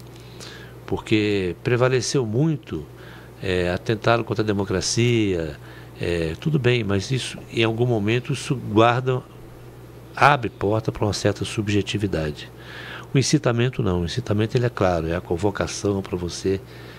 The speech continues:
é, cometer o delito, pra você agredir, pra você, e, o que é muito diferente de uma opinião, não é? Então, é, eu acho que, pelo tudo que eu li, que ainda há em curso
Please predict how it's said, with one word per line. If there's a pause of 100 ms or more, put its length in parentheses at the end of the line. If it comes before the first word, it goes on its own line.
(340)
é,
cometer
o
delito,
pra
você
agredir,
pra
você, (580)
e,
o
que
é
muito
diferente
de
uma
opinião, (840)
não
é? (420)
Então,
é,
eu
acho (380)
que, (140)
pelo (200)
tudo
que
eu
li,
que
ainda
há (140)
em
curso